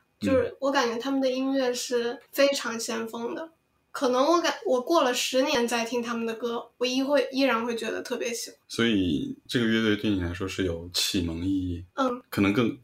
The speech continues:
Speaker 1: 比启蒙意义更，更大。嗯。
Speaker 2: 对，而且我觉得他们三个人就像，就像是银魂三人组的那种感觉。
Speaker 1: <laughs> OK。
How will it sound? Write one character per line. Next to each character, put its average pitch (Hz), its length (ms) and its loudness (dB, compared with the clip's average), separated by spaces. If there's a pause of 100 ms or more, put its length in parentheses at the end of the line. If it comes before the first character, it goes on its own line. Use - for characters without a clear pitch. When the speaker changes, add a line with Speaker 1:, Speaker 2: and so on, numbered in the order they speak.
(120)
Speaker 1:
比 110 100 -2
启 - 240 0
蒙 90 160 0
意 98 200 2
义 - 20 0
更， 95 320 -2
更 95 240 -4
大。 101 240 -6 (320)
嗯。 - 220 -8 (120)
Speaker 2:
对， 277 160 0
而 247 240 2
且 330 140 4
我 269 180 4
觉 240 220 0
得 269 200 0
他 294 180 -4
们 294 160 0
三 285 340 2
个 285 160 0
人 226 380 -2
就 254 240 0
像， 247 360 0 (160)
就 294 240 0
像 277 300 0
是 262 160 0
银 247 180 -2
魂 254 240 0
三 269 240 0
人 247 200 2
组 - 340 -8 (140)
的 107 80 2 (240)
那 - 120 6
种 107 160 2
感 - 240 -2
觉。 - 300 -8
Speaker 1:
<laughs> - 80 -16
OK。 95 340 -8